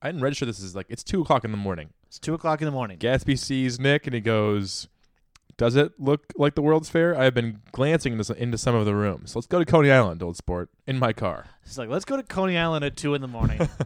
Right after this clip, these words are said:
Speaker 1: <laughs>
Speaker 2: I looked it up. Coney Island is open at two in the morning. <laughs>
Speaker 1: Oh, really? <laughs>
Speaker 2: Yeah.
Speaker 1: What?
Speaker 2: I thought, "Oh, this is a joke. He just doesn't know what time it is." It's like, no, New York is weird, and their amusement parks are open all hours of the night. <laughs>
Speaker 1: The amusement park is open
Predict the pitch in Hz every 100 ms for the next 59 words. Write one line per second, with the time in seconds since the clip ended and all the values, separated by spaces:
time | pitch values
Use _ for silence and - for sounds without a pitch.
0 | _ _ _ _ _ - 196 262 294 233
1 | 151 190 269 - 185 - 254 311 285 262
2 | 214 - 185 254 147 190 226 135 110 -
3 | 143 131 120 123 139 95 143 208 196 240
4 | 160 170 247 208 - - 175 180 131 196
5 | - - - 247 277 254 254 240 247 196
6 | 156 156 151 160 160 - 156 143 151 139
7 | 135 135 131 135 135 127 120 120 123 147
8 | 143 - _ 202 240 240 233 233 185 156
9 | 151 165 151 143 143 139 139 139 147 147
10 | 147 147 - 135 135 143 139 131 135 143
11 | 127 139 139 131 135 120 139 - 226 -
12 | 147 131 175 220 175 107 98 98 117 131
13 | 87 -